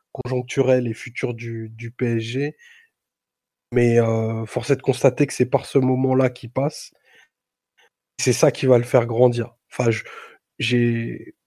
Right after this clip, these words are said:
<laughs> entre guillemets, plus d'espoir que, que Mbappé pète ce plafond et arrive dans quelque chose qui soit encore plus haut,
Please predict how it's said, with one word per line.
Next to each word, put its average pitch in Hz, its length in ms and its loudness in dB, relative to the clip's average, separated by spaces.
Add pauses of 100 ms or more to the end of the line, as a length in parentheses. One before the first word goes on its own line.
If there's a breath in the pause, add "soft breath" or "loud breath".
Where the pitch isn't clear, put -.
(240)
<laughs> - 300 -8
entre 135 260 2
guillemets, 135 320 4
plus 143 380 -2
d'espoir 143 720 2 (720 soft breath)
que, 120 600 -2
que 131 160 4
Mbappé 127 480 4
pète 147 360 4
ce - 120 2
plafond 131 680 -2 (260)
et 127 120 6
arrive 127 400 2
dans 117 120 2
quelque 120 360 -4
chose 131 260 -4
qui - 160 -18
soit 120 340 -4 (360 soft breath)
encore 139 340 2
plus 123 220 -4
haut, 139 180 -2